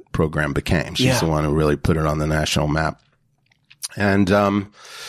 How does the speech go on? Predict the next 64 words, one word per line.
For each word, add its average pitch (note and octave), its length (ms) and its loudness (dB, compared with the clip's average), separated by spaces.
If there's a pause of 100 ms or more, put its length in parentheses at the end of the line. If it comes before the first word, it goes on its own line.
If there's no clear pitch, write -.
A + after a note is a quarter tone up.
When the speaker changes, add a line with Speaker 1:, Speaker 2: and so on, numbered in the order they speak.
(360)
Speaker 1:
you C3 120 2
know, A2+ 120 6
did A#2+ 200 4
monologues A#2+ 580 4
again. F#2+ 640 2
And G2+ 260 2
then C3 160 6
we B2 140 6
did A2 180 6
all G#2+ 160 6
the G2 100 2
classes. F#2 680 0
You F#2+ 60 4
know, F#2 40 4
it F2+ 40 4
was F2+ 100 0
a F#2 40 2
whole F#2 200 2
weekend E2+ 380 0
of D#2+ 60 -2
stuff. E2 360 0
Speaker 2:
The C#3+ 60 2
Speaker 1:
And - 120 4
I - 20 2
remember A2 200 2
Speaker 2:
mock- - 100 -10
Speaker 1:
coming E3+ 220 2
back B2 180 0
in A2 60 -2
the G2 80 -2
second G#2+ 460 2
day, A#2 120 4
and F#2+ 100 2
I F2+ 40 4
was F2 160 0
coming G2+ 280 0
from E2 220 0
Queens. E2+ 640 2 (760)
So - 140 0
I F2+ 40 2
had F2+ 120 -4
to F#2 100 0
leave F2+ 400 4
really F2 300 4
early. F#2+ 400 4
So D2+ 100 0
I D2+ 60 0
got G#2 300 -2
there D#2+ 120 -4
really D2+ 240 -2
early. C#2 340 0
I D2 100 2
always E2 180 2
Speaker 2:
Yeah. D#2 60 2
Speaker 1:
had D2 80 0
to D#2+ 100 0
leave, D#2+ 240 2
like, D2+ 160 0
so E2 160 0
much C#2+ 200 -4
time D2+ 320 -2
on D2 120 -2
the C#2+ 100 -2
other C#2+ 240 0